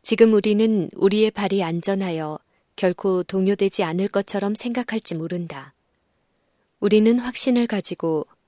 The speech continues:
"나는 내가 믿어온 분을 안다. 아무것도 하나님과 그분의 말씀에 대한 나의 믿음을 흔들어 놓을 수 없다"라고 말할 수 있을지 모른다. 그러나 사단은 유전적이거나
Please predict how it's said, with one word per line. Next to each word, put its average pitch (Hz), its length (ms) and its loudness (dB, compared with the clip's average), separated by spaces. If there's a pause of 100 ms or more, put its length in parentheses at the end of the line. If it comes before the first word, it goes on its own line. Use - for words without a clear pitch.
(260)
"나는 185 440 0
내가 185 300 0
믿어온 208 480 2
분을 175 260 -4
안다. 165 480 -8 (600)
아무것도 196 540 0
하나님과 214 600 -2
그분의 208 420 0
말씀에 196 520 -2
대한 190 320 -4
나의 180 320 -2
믿음을 185 420 -2
흔들어 254 420 0
놓을 208 240 0
수 - 180 -4
없다"라고 185 560 -6
말할 185 320 -4
수 - 160 -4
있을지 180 480 -4
모른다. 165 560 -8 (1000)
그러나 196 360 0
사단은 202 560 -2 (640)
유전적이거나 196 1000 -2